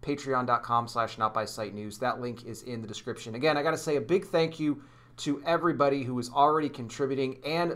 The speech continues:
those thinking of doing so. Thank you as well. Your generosity is greatly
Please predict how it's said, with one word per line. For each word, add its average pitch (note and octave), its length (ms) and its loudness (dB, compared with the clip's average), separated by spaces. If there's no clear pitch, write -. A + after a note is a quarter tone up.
those D3 460 2
thinking C3+ 300 -6
of A2+ 80 -8
doing B2+ 180 0
so. A#2+ 240 -4
Thank B2 220 -8
you A2+ 100 -8
as G2 140 -10
well. A2+ 400 0
Your A#2 200 -2
generosity A2 760 -2
is G2 180 -6
greatly G2 680 -10